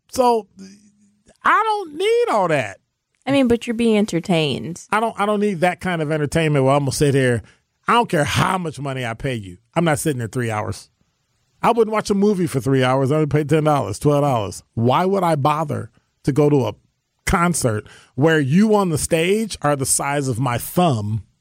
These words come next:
Speaker 1: and sit there for three? No.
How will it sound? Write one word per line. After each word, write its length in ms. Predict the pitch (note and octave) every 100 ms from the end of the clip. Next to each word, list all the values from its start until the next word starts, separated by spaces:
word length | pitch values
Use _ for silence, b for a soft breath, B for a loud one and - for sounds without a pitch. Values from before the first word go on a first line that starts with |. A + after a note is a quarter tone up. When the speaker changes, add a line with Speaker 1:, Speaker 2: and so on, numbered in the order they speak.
| _ _ _ _ _ _ _ _ _ _ _ _
Speaker 1:
and 280 | D#3 D3 D3 - _ _
sit 380 | - - F#3+ G#3
there 200 | B3+ C4
for 120 | C4+
three? 240 | B3 D#3 C#3+
No. 180 | C3+ G#2